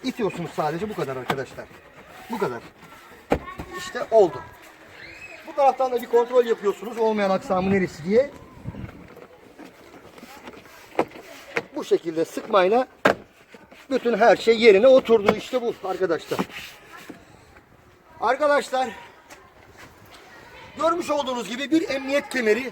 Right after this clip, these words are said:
satma, eee, sökme, takma işlemini bitirmiş olduk arkadaşlar.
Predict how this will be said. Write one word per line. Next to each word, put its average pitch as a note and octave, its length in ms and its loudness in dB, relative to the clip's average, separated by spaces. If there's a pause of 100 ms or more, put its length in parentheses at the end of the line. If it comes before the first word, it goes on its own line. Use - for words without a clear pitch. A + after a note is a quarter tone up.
satma, C4 560 0
eee, G#3+ 720 0
sökme, C4 580 0 (460)
takma C4 500 2
işlemini A#3 680 -6
bitirmiş C4 400 -6
olduk G3 240 4
arkadaşlar. E3+ 580 0